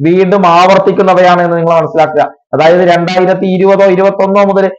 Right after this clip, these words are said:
ഇങ്ങോട്ടുള്ള പി വൈ ക്യു എല്ലാം എടുത്ത് പരിശോധിക്കുക. അതിൽ പതിനഞ്ച് ശതമാനം, ഏറ്റവും കുറവാണ് ഞാൻ പറഞ്ഞത്, കൂടുതലായിരിക്കാം. പതിനഞ്ച് ശതമാനത്തോളം ചോദ്യങ്ങൾ ആവർത്തിക്കുന്നതാണ്. അത് നിങ്ങൾ വിട്ടുകളയരുത്. ഇത് മൂന്നും പഠിച്ചാൽ തന്നെ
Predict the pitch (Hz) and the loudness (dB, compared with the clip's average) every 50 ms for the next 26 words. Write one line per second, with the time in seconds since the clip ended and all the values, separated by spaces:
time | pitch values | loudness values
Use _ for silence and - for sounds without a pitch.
0 | _ _ - 160 175 185 190 196 196 196 190 185 190 185 185 185 196 190 196 196 | _ _ -6 -4 -2 0 0 0 2 2 2 2 2 2 0 0 2 2 2 2
1 | 190 180 - 202 190 185 202 214 226 226 220 214 196 196 180 - 185 185 175 175 | 2 0 0 0 0 0 0 0 0 0 0 0 -2 -2 -2 -2 -2 -2 -2 -2
2 | 175 180 170 170 170 170 175 170 165 - - - - - 151 160 170 175 175 165 | -2 -2 -2 -2 0 0 0 0 0 -2 -8 -14 -12 -6 -2 -2 -2 0 0 0
3 | 156 160 165 170 170 175 170 170 170 165 170 165 156 - - 175 170 165 170 165 | 0 2 0 0 -2 -2 -2 -2 0 0 0 -2 -2 -2 -2 -2 -2 0 0 0
4 | 160 165 165 165 165 165 160 160 156 156 151 156 151 147 - 151 156 151 151 151 | 2 2 2 2 2 2 2 0 0 0 -2 -2 -4 -4 -2 0 0 2 2 2
5 | 139 135 127 - 120 - - - _ - 143 143 160 165 175 175 175 165 - 165 | 2 0 0 -4 -10 -12 -14 -20 _ -2 0 0 2 2 0 -2 -2 -2 -2 0
6 | 170 170 170 170 160 - 165 165 160 156 156 151 151 151 151 147 147 147 151 - | 0 0 0 0 -2 -4 -4 -4 -2 -2 -2 -2 -2 0 0 0 2 0 0 -4
7 | - - - 139 139 131 127 120 - _ _ - - - 156 185 180 180 - 175 | -6 -10 -10 -6 -6 -6 -6 -6 -10 _ _ -10 -4 -2 -2 0 0 0 0 0
8 | 175 180 180 185 185 180 175 175 175 165 151 143 131 - - - - 180 185 196 | 0 0 0 2 2 0 0 0 0 2 2 0 0 -4 -8 -8 -6 -4 -2 0
9 | 202 190 185 185 202 214 220 226 196 202 185 175 - 196 196 190 190 180 180 175 | 0 0 2 2 2 2 2 2 2 2 0 0 0 0 -2 0 0 0 0 0
10 | 175 175 175 - | -2 -2 -4 -8